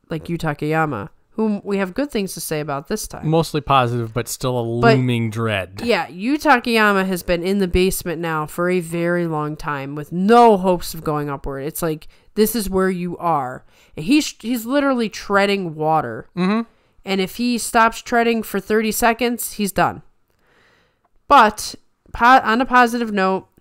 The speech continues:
Speaker 1: he's finally <laughs> gone up from the very bottom, Maegashira sixteen East,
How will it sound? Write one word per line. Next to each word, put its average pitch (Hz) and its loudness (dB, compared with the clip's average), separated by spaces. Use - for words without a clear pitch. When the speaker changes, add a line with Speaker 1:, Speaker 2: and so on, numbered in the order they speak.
Speaker 1:
he's - -6
finally 226 4
<laughs> 220 0
gone 220 6
up 202 -2
from 190 4
the 180 -4
very 170 2
bottom, 147 -2
Maegashira 185 -2
sixteen 190 -6
East, 170 -4